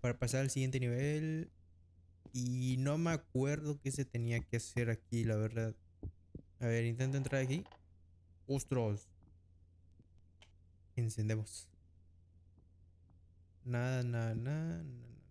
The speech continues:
nada. Mira, mira, mira, mira, ¿qué es eso? La verdad, cuando juego este juego no le puse tanta atención a estas cosas porque,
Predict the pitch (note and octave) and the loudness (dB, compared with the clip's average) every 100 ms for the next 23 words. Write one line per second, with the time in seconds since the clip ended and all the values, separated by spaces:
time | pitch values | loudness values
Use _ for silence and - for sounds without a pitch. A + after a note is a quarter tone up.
0 | - E3+ E3+ F3 F3 F3 - - - - | -16 -10 -8 -8 -10 -14 -20 -20 -20 -20
1 | - - - - - B2+ B2+ C3+ C#3 C#3 | -20 -20 -20 -20 -4 0 2 2 2 2
2 | D3 D3 C#3+ C#3 E3 E3+ B2 - - - | 2 0 0 -2 -2 -2 -2 -4 -16 -20
3 | - C3 C3 C3+ D#3+ F#3 E3+ E3 E3+ E3 | -6 0 2 2 2 2 0 2 0 0
4 | D#3+ E3+ E3 E3 E3 - D#3+ D#3+ D#3 C#3 | 2 2 2 2 0 -2 0 0 0 0
5 | D3 C#3+ D3+ C3 - C#3+ C#3+ F3+ E3+ - | 2 2 2 -2 0 0 0 -2 -2 -2
6 | C3 - A#2+ | -2 2 2